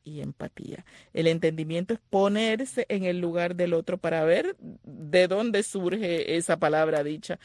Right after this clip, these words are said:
o eso que ha ocurrido, y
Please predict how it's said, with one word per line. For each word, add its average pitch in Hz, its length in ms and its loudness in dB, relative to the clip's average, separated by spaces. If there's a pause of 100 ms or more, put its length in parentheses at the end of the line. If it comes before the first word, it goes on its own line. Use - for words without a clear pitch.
(200)
o 180 160 4
eso 180 240 0
que 151 220 0
ha 135 340 -2
ocurrido, 208 580 0 (380)
y 214 360 -2